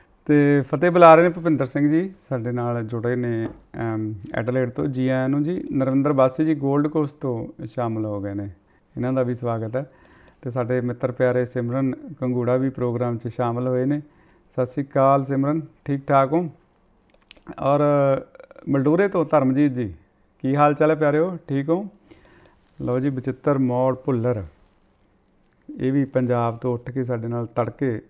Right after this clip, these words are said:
ਜੁੜੇ ਹੋਏ ਨੇ। ਬਹੁਤ ਬਹੁਤ ਧੰਨਵਾਦ ਇਹਨਾਂ ਦਾ, ਜੀ ਆਇਆਂ ਨੂੰ। ਤੇ ਹਰਮੀਤ ਸਿੰਘ ਜੀ, ਹਾਂਜੀ ਭਾਜੀ ਜੁੜੇ ਨੇ, congratulations of ਵਿਸਾਖੀ, ਬਹੁਤ ਬਹੁਤ ਧੰਨਵਾਦ ਜੀ ਤੁਹਾਡਾ।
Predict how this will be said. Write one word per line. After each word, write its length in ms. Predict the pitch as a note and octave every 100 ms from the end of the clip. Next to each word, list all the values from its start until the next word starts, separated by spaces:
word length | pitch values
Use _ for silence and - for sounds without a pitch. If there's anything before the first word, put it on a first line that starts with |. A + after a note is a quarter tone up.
| -
ਜੁੜੇ 300 | A#2+ A2+ B2
ਹੋਏ 160 | C#3 C#3
ਨੇ। 240 | C#3+ C#3 A#2
ਬਹੁਤ 220 | A#2+ B2+ C3
ਬਹੁਤ 180 | B2+
ਧੰਨਵਾਦ 420 | - A#2 A2+ B2 C3+
ਇਹਨਾਂ 200 | C3 C#3+
ਦਾ, 120 | C#3
ਜੀ 260 | A#2 A#2+
ਆਇਆਂ 200 | B2+ C3
ਨੂੰ। 140 | C#3 F3+ - _ - _ _ _ _
ਤੇ 80 | B2+ B2 A#2+ A#2+ A#2 A2+ - D#4+ C4+ C3+
ਹਰਮੀਤ 320 | A#2+ A#2+ C3+ D3+
ਸਿੰਘ 280 | E3 D#3+
ਜੀ, 220 | D3+ A#2 G#2 _ _ _ -
ਹਾਂਜੀ 340 | B2+ C3+ C#3+ A2+ - _ -
ਭਾਜੀ 260 | B2 A#2+ B2
ਜੁੜੇ 260 | B2 B2+
ਨੇ, 160 | C#3 C#3+ B2 - _ _ C3
congratulations 760 | B2+ B2+ B2 B2+ B2 B2 B2+
of 80 | B2+
ਵਿਸਾਖੀ, 460 | A#2+ A#2+ A#2+ A#2+ C3+
ਬਹੁਤ 520 | B2 C3 C#3+ C#3 C3
ਬਹੁਤ 200 | B2+ C3+
ਧੰਨਵਾਦ 380 | C3+ A#2+ B2+ B2+
ਜੀ 100 | C3+
ਤੁਹਾਡਾ। 300 | C#3 B2